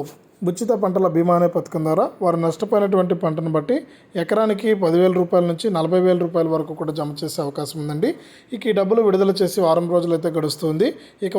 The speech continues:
వారం రోజుల్లో కూడా మనకు నాలుగు రోజులు, మూడు రోజుల పాటు కూడా బ్యాంకులకైతే సెలవులు రావడం జరిగింది. ఈ నేపథ్యంలో డబ్బులు అయితే ఈ బ్యాంకుల్లో పడలేదన్నమాట. అటువంటి వారందరికీ కూడా ఇప్పుడు తాజాగా మనకు ఈ రోజు నుంచి మనకు రాష్ట్ర వ్యాప్తంగా ఉన్న అన్ని జిల్లాల్లో ఉన్న వారికి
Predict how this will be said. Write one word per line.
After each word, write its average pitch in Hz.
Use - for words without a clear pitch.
వారం 202
రోజుల్లో 208
కూడా 196
మనకు 180
నాలుగు 180
రోజులు, 185
మూడు 180
రోజుల 185
పాటు 165
కూడా 175
బ్యాంకులకైతే 165
సెలవులు 156
రావడం 151
జరిగింది. 151
ఈ 214
నేపథ్యంలో 208
డబ్బులు 175
అయితే 185
ఈ 170
బ్యాంకుల్లో 165
పడలేదన్నమాట. 156
అటువంటి 214
వారందరికీ 196
కూడా 185
ఇప్పుడు 165
తాజాగా 170
మనకు 160
ఈ -
రోజు 196
నుంచి 185
మనకు 170
రాష్ట్ర 165
వ్యాప్తంగా 190
ఉన్న 180
అన్ని 180
జిల్లాల్లో 170
ఉన్న 160
వారికి 160